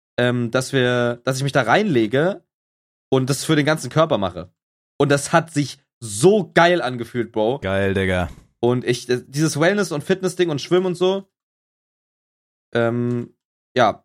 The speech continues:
Speaker 1: ist, das ist einfach irgendwie ein Ding jetzt. Also ich glaube, Schwimmen, Schwimmen wird so ein
Speaker 2: Ja, das
Speaker 1: bisschen
Speaker 2: muss man auch mal machen, ey. Das muss man auch mal machen, sich einfach mal diese Erholung gönnen und sowas.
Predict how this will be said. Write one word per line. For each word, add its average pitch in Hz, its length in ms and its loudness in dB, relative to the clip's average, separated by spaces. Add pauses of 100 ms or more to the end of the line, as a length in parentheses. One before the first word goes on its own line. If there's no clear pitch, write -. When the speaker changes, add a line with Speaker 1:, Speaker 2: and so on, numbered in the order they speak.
Speaker 1:
ist, 117 160 -8
das 127 120 -4
ist 139 120 -6
einfach 139 180 -2
irgendwie 143 240 -2
ein 131 60 -4
Ding 143 140 0
jetzt. 110 260 -6
Also 127 120 -4
ich 127 80 -6
glaube, 156 220 2
Schwimmen, 170 440 0
Schwimmen 160 200 -2
wird 143 100 -4
so 151 40 -2
ein 143 40 0
Speaker 2:
Ja, 151 60 0
das 156 80 2
Speaker 1:
bisschen 135 100 0
Speaker 2:
muss 170 120 -2
man 180 100 0
auch 156 120 0
mal 139 100 0
machen, 120 360 -2
ey. 110 200 0
Das 117 180 -2
muss 151 160 -2
man 143 140 -2
auch 123 80 -2
mal 127 100 -2
machen, 127 280 -2
sich 127 140 0
einfach 127 140 -2
mal 127 120 -2
diese 123 180 0
Erholung 120 420 2
gönnen 123 360 2
und 120 120 0
sowas. 110 500 0